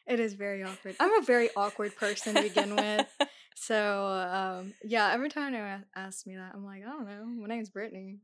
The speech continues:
Speaker 2: Yeah.
Speaker 1: <laughs>
Speaker 2: Um, well, what kinda stuff,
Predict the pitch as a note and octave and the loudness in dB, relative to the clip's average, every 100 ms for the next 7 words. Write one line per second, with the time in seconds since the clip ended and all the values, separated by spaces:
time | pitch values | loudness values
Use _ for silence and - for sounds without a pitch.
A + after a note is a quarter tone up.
0 | - C4 A3+ - A3 C#4 C#4+ B3 B3+ - | 0 4 6 4 2 0 -2 -4 -8 -14
1 | - - - - - - - - A3 A3+ | -20 -20 -20 -20 -20 -20 -20 2 6 6
2 | A3 G#3+ - - B3 C4 A#3+ A#3 D#4+ - | 6 2 -6 0 6 6 6 4 2 4
3 | B4 A#4 - E4+ - - | 2 4 4 4 2 -12